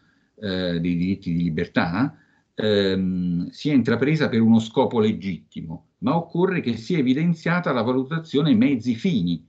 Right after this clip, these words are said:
ossia che sia valorizzata la connessione razionale tra i mezzi posti dall'autorità e i fini che si intendono perseguire.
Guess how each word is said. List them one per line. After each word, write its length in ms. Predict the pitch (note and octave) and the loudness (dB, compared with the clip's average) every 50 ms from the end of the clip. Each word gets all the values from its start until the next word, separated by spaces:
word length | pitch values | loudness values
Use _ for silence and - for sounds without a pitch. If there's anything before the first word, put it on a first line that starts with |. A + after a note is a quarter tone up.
| _ | _
ossia 460 | - - - - - - D#3 C#3+ A2 | -8 -8 -8 -8 -4 0 2 2 2
che 140 | G#2 - A2 | 0 -2 -6
sia 240 | - - - D#3+ C#3+ | -8 -4 -2 -2 0
valorizzata 800 | A#2+ A#2 A2 A#2+ A#2+ B2 C3 B2+ B2 D#3 E3 C#3+ A2+ F#2+ - F#2 | 0 0 0 0 0 -2 -4 -4 -2 0 0 2 0 0 -2 -6
la 100 | F2+ F#2 | -8 -6
connessione 640 | - A2 A2 G#2 G#2+ G#2+ - - D#3+ D3 B2 G2 G#2 | -2 0 0 0 0 -2 -2 -4 -2 0 2 2 2
razionale 920 | B2+ C#3 - - - - D#3+ E3 D3+ B2 G#2 F#2 F2 F#2 F#2+ A#2 - - _ _ _ _ _ | 2 0 -2 -4 -8 -6 -4 -2 0 0 0 0 -2 -2 -2 -4 -4 -6 _ _ _ _ _
tra 160 | - D3 C#3+ A2+ | -2 0 2 4
i 120 | A2+ B2 | 4 4
mezzi 460 | D#3+ G3 F#3+ C#3 G2 F#2 F#2+ G#2 G3 | 2 2 2 0 0 -2 -2 -6 -4
posti 400 | - C3 B2+ C3 B2+ - - C#3+ | -2 0 -2 -2 -2 -4 -8 -6
dall'autorità 800 | G2 G#2 F#2+ G#2+ A#2 A2 - D#3+ F3 E3+ - A2+ G2+ F#2 - - _ _ | -4 -4 -2 -2 -4 -4 -2 -4 -4 -2 -2 -2 -4 -4 -6 -12 _ _
e 140 | - C#3 C#3+ | -4 -2 0
i 100 | D#3 D#3+ | 0 0
fini 300 | D#3+ - A2 A2+ C3 C3+ | 0 0 2 2 2 2
che 120 | A#2 B2 | 0 -2
si 160 | A2 - - C#3 | -2 -2 -2 -4
intendono 460 | C3 - - G#2+ G#2 G2+ G#2 G#2 G2+ | -2 0 0 0 0 0 -2 -2 -4
perseguire. 800 | - G#2 - - - G#2+ F2+ F2 E2 D2+ C#2 - - - - | -4 -6 -8 -8 -8 -8 -6 -6 -6 -8 -10 -10 -14 -16 -18